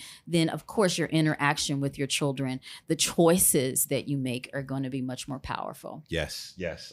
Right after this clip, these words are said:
Speaker 2: I love it. Uh, what about frequency? Is this, sh-, is the goal every, you know, morning? 'Cause I'm doing the breathing,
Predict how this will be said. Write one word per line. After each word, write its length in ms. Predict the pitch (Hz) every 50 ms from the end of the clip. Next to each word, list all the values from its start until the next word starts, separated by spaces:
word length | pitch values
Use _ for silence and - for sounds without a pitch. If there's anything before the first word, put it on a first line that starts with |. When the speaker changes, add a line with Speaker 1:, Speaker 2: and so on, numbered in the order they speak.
| - 82
Speaker 2:
I 40 |
love 260 | 80 78 85 85 76 76
it. 160 | 76 71 _ _ _ _ _ _ _ -
Uh, 300 | 87 87 80 78 78 78 - - -
what 240 | 104 95 113 127 143
about 480 | 135 113 104 101 98 92 90 85 -
frequency? 760 | - - 110 107 104 - 85 76 76 - - - 58 - - _ _ -
Is 220 | 82 82 - -
this, 360 | - 101 104 101 - - - - -
sh-, 180 | - - - - - - - -
is 160 | 104 92 87
the 80 | - 90
goal 580 | 82 - 95 95 95 92 92 92 87 - - -
every, 840 | 92 98 92 101 101 98 101 101 98 95 92 90 87 87 87 85 _ -
you 100 | 87 80
know, 180 | 76 71 71 73
morning? 680 | 78 85 92 98 110 113 113 113 110 107 104 104 104 101
'Cause 120 | - 110 107
I'm 120 | 95 92
doing 180 | 104 98 92 90
the 60 | 82
breathing, 600 | 71 98 98 95 87 90 87 87 87 87 82